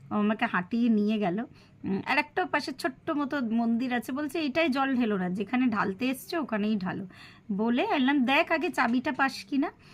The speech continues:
উম, তা যাই হোক, চাবিটা জোগাড় হলো। তো মেয়েটা এসে চাবিটা খুলে দিল, জল ঢাললো।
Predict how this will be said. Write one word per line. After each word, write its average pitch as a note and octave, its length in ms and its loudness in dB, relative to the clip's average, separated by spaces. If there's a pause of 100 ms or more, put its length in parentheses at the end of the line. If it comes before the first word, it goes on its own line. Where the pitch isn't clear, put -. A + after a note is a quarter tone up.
(260)
উম, G#3 640 0
তা C4+ 100 -2
যাই D4+ 220 2
হোক, E4 180 0
চাবিটা A#3+ 680 2 (160)
জোগাড় A3+ 360 2
হলো। A#3+ 320 -2
তো G3 300 -2
মেয়েটা G#3 440 0
এসে B3 220 -2
চাবিটা G#3+ 300 -2
খুলে A3 380 -2
দিল, A#3 280 0
জল G3 340 0
ঢাললো। G#3 480 0